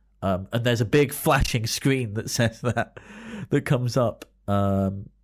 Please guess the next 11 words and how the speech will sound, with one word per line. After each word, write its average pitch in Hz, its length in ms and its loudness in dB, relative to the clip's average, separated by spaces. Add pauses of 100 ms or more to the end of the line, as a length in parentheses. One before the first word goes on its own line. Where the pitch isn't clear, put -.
(680)
as 123 140 2
if, 110 200 2
you 120 100 2
know, 95 200 2 (300)
me 104 140 -2
saying 107 320 0
it 98 120 -6
wasn't 98 240 -4
enough. 98 320 -6 (1120)
Um, 104 600 0 (680)
and 110 220 -4